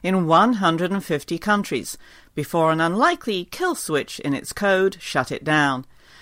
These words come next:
Now, a few devious hackers appear to be trying to combine those two internet plagues.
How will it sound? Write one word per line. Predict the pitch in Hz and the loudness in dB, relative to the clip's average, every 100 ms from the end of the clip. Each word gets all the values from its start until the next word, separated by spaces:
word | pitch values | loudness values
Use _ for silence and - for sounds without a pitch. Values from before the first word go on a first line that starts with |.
| - - | -20 -6
Now, | 135 151 156 196 208 | 2 4 6 6 6
a | 127 | 2
few | - 180 170 | -2 0 0
devious | 139 160 180 165 165 - | 0 0 0 0 -2 -2
hackers | - 226 220 208 190 180 - | 0 0 2 0 0 0 -4
appear | 202 - 196 247 | -4 0 2 2
to | 302 | 2
be | 330 | -4
trying | 320 208 170 175 | -4 0 0 0
to | - 190 | -4 -6
combine | 196 196 180 240 269 170 196 165 | -4 -4 2 4 6 4 0 0
those | 147 151 185 - | 2 2 0 -4
two | - 139 160 - | -4 -2 -2 -2
internet | 147 135 151 170 - | -2 -4 -2 -4 -4
plagues. | 226 220 170 120 - | 0 0 0 -2 -8